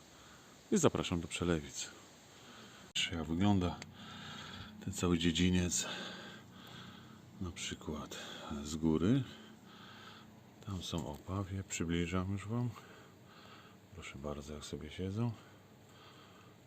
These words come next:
No. Panowie tu mówili, że najpiękniej to jest na wiosnę, jak one mają te gody. Robią te, te, te swoje, e,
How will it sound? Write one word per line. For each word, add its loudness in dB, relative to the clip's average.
No. 0
Panowie 6
tu -2
mówili, 2
że -2
najpiękniej 2
to 0
jest 2
na 6
wiosnę, 4
jak 6
one 6
mają 6
te 2
gody. 6
Robią 0
te, -6
te, -4
te -6
swoje, -6
e, 0